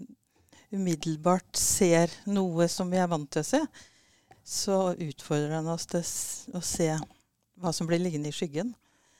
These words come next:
Eh, og, og stille spørsmål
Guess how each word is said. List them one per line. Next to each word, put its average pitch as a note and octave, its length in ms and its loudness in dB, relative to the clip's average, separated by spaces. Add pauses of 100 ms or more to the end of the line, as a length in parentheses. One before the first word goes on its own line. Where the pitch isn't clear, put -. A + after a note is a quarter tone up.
(880)
Eh, E3+ 260 -2
og, E3 400 -2
og E3+ 160 -2
stille E3 480 0
spørsmål - 720 -2